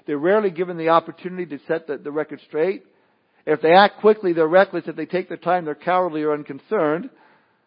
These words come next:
But I, I, I think of the words of President, President Harry Truman, "If you can't stand the heat, then get out of the kitchen." Listen, because, uh, in places of spiritual leadership, uh, you know, not only have the pressures that all leaders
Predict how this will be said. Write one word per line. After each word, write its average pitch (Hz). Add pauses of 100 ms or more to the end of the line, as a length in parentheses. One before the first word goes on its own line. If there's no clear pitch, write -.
(1040)
But 165
I, 165
I, 175
I 156
think 185
of 175
the 175
words 170
of 151
President, 170
President 160
Harry 160
Truman, 160
"If 131
you 135
can't 180
stand 175
the 156
heat, 170
then 135
get 135
out 143
of 139
the 135
kitchen." 135 (1300)
Listen, 208
because, 190
uh, 190
in 170
places 214
of 165 (120)
spiritual 240
leadership, 127 (1080)
uh, -
you 160
know, 151
not 170
only 190
have 175
the 165
pressures 180
that 156
all 156
leaders 160